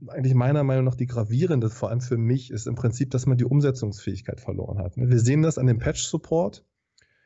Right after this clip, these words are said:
Beispiel Wreckfest. Ich liebe Wreckfest, ich spiele da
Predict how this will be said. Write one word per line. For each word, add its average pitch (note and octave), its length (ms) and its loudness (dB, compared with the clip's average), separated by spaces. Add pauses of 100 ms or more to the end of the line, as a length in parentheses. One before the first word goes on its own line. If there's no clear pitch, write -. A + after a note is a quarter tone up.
(480)
Beispiel B2 440 2
Wreckfest. - 520 -4
Ich A2+ 100 -8
liebe D3 260 -2
Wreckfest, D3 460 -4
ich B2+ 80 -8
spiele C3 300 -4
da C3 280 -6